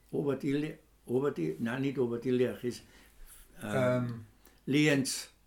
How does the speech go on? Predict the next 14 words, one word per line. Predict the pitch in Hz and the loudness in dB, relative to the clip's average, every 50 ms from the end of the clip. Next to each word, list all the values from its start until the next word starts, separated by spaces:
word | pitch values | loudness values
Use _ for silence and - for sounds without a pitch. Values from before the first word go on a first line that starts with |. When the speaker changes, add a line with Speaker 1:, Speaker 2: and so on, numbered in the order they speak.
| _ _ - _ _ _ _ - | _ _ -20 _ _ _ _ -2
Speaker 2:
Ja. | 120 113 110 | 0 2 4
Speaker 1:
Lienz | 135 147 156 156 147 139 123 - | 4 6 6 4 4 2 -2 -4
und | 135 127 - | -4 -4 -4
von | - 135 | -2 0
Li-, | 127 123 143 160 | 2 2 2 2
Lienz | - 135 143 151 156 135 - - 120 | 2 0 0 0 0 -4 -6 -4 -2
weiter | 123 117 131 143 143 147 139 123 - - - - - - - _ - | 0 2 2 2 2 2 0 0 -4 -12 -20 -20 -20 -20 -20 _ -10
auf | - 113 - | -8 -8 -4
die | - - 139 | -2 0 0
italienische | 139 135 - 139 120 120 127 135 135 123 - - 151 | 0 -2 -2 -2 0 0 2 0 0 -2 -2 -6 -8
Grenze. | - 117 120 127 143 147 - - - - - - - | -6 -2 -2 -2 -2 -2 -4 -6 -8 -8 -10 -12 -4
Speaker 2:
Eberspital, | - 135 120 127 123 120 - - 127 120 - 113 113 117 120 117 104 | -2 -2 0 0 -2 -4 -6 -8 -8 -6 -6 -6 -6 -4 -6 -6 -2
ja. | 113 117 123 | 0 2 2
Speaker 1:
Ja. | 127 127 | 0 0